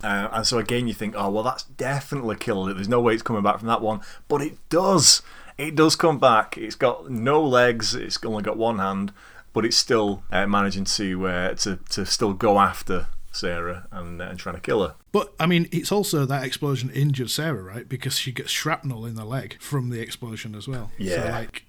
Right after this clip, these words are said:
Speaker 2: it's, it's a good bit of storytelling. It doesn't kill the Terminator, but it does kill one of them and significantly injure the other.
Speaker 1: Well, that's it. It's, yeah, the, the, the Terminator's effectively crippled from that one, but so Sarah. And so they're both, like, kinda, like, reduced to the same amount of, like, movement. She can only crawl away.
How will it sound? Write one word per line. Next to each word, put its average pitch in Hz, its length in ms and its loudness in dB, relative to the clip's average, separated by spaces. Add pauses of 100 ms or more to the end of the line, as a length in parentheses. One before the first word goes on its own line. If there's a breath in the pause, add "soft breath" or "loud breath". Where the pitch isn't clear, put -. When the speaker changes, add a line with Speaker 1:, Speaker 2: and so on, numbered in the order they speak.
(100)
Speaker 2:
it's, - 320 -6
it's 143 180 -4
a 147 40 2
good 190 160 4
bit 185 120 2
of 131 60 -2
storytelling. 139 600 -4 (180)
It 139 240 -8
doesn't 165 400 2
kill 147 180 -2
the 135 80 -2
Terminator, 123 540 -4
but 120 140 -8
it 110 160 -12
does 123 360 -6 (500)
kill 131 300 -2
one 131 200 -2
of 127 140 -6
them 127 320 -4
and 123 160 -6
significantly 127 720 -6
injure 120 200 -4
the 110 120 -8
other. 104 320 -8
Speaker 1:
Well, 120 140 4
that's 127 260 2
it. 139 160 2
It's, - 320 -2
yeah, 107 220 -2
the, 98 220 -4
the, 101 200 -10
the 98 120 -12
Terminator's 92 840 0 (100)
effectively 95 440 -6
crippled 90 420 -8
from 95 120 -6
that 92 140 -2
one, 87 140 -8
but 110 140 -2
so 95 240 0
Sarah. 95 580 -2
And 101 100 -8
so 98 160 0
they're 92 100 -4
both, 104 280 0
like, 104 140 -2
kinda, 95 180 -4
like, 92 180 -2
reduced 98 540 -4
to 92 320 -4
the 95 160 -8
same 90 300 -2
amount 90 320 -2
of, 90 380 -10
like, 85 120 -6
movement. 90 280 -4
She 113 180 -2
can 101 140 -4
only 90 160 -2
crawl 85 320 -4
away. 85 280 -2